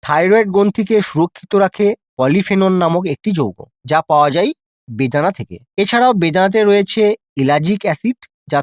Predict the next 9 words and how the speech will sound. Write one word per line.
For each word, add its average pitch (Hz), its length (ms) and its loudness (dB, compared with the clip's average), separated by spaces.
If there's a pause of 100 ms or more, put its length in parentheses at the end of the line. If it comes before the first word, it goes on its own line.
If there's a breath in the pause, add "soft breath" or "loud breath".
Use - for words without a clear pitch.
থাইরয়েড 147 420 0
হরমোন 165 340 -2
ক্ষরণের 147 400 -2
পরিমাণ 143 320 -2
নিয়ন্ত্রণ 117 420 -2
করে। - 180 -12 (160)
তাই 143 140 -4 (100)
আপনারা 175 400 0
যদি 185 240 0